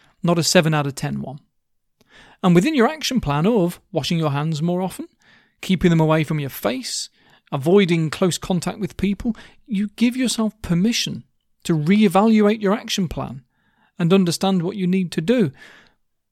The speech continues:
But only think about the plan itself once per day. The government are doing daily briefings to keep us all informed, and that's enough.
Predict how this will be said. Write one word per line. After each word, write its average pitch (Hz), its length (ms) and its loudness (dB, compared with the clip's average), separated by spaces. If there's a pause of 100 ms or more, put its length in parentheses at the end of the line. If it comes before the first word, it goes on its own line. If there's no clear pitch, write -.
But 170 100 6
only 277 220 4
think 202 280 2
about 175 280 -2
the 170 80 -6
plan 165 260 -4
itself - 760 -4 (440)
once 175 360 0
per 160 180 2
day. - 320 -8 (1300)
The 196 80 0
government 185 380 4
are 170 60 -2
doing 160 300 0
daily 180 380 2
briefings 156 540 -2
to - 80 -16
keep 151 180 -6
us 151 80 -4
all 151 260 0
informed, 147 680 -4 (640)
and 202 100 2
that's 302 200 -2
enough. 349 400 0